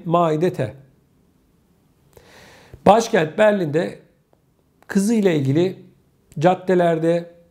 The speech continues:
önemli yerlerde pankartıyla beraber "Kızımı istiyorum." diye protesto ediyor, e, gösteriler yapıyor. Ancak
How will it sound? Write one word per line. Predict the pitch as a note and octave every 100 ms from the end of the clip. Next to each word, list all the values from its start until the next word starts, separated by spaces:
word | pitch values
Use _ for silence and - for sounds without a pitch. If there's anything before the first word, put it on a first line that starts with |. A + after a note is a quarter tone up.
| _ -
önemli | E3+ F3+ E3
yerlerde | F3+ F3 D#3+ C#3+ C#3+ E3+ F#3 F3+ - _ _ _ _ -
pankartıyla | D#3+ E3+ F3+ F3 F3+ E3+ D3
beraber | E3 D#3 C#3+ F3 F3
"Kızımı | F3+ E3+ F3+
istiyorum." | C#3 - G3 F3 D3+ C#3
diye | E3+ G3 - _ _ _ _
protesto | G3+ F3 F3+ E3+ E3
ediyor, | D3 D3+ E3+ F3+ - D#3
e, | F3+ D#3 D3+
gösteriler | D#3 F3+ - F3 D#3 C#3+
yapıyor. | C3 C3 B2 - _ _ _ _ _ _ _ _ _ _ - _ _ _ _ -
Ancak | F3+ A#3+ G3+ G#3